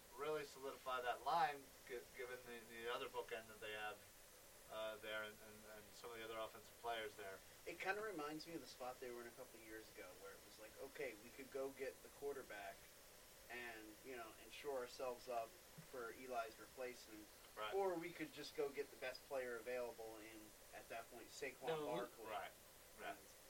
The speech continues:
Speaker 2: And
Speaker 3: Now,
Speaker 2: Yeah.
Speaker 3: who was the quarterback that they were looking for about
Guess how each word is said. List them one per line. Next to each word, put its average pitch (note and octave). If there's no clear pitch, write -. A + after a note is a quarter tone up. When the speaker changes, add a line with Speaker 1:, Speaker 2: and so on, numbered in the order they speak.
Speaker 2:
And D#3
Speaker 3:
Now, D#3+
Speaker 2:
Yeah. -
Speaker 3:
who A#3
was C#4
the A3+
quarterback D#3
that G#2
they B2
were A#2+
looking A2
for G2+
about G2